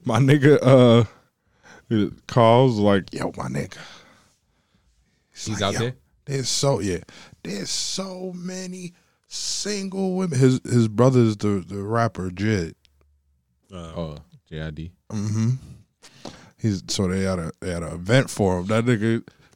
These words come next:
Speaker 1: jumped on Clubhouse, created the room, and he's like, "Yo, bruh, there is so many single, fine ass,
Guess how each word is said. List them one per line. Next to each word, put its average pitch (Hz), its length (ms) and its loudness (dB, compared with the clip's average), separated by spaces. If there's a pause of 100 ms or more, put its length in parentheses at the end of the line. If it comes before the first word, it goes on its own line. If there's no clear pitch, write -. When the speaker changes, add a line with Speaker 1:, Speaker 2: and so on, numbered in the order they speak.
Speaker 1:
jumped 120 260 -6
on 117 120 -2
Clubhouse, 123 480 -2
created 117 320 -4
the 110 60 -8
room, 117 340 -8
and 107 100 -10
he's 104 220 -10
like, 85 240 -20
"Yo, - 360 -16 (260)
bruh, - 320 -8 (1120)
there 175 280 -2
is 131 200 -6
so 139 640 -4 (120)
many 127 480 -8 (380)
single, 143 720 -4 (640)
fine 151 480 6
ass, 135 720 2